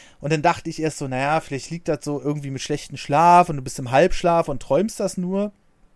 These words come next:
Und, äh, war es aber tatsächlich nicht. Also es waren wirklich Tage dabei,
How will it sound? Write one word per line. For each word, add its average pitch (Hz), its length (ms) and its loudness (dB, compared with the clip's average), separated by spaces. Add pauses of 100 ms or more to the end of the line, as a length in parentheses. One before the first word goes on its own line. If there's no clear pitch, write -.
(1040)
Und, 156 560 2
äh, 135 340 -4
war 135 380 6
es 165 120 -2
aber 135 420 2 (260)
tatsächlich 127 640 -2
nicht. 143 260 -4
Also 120 160 -4
es 113 120 -8
waren 139 200 4
wirklich 147 300 -4
Tage 151 320 4
dabei, 143 520 2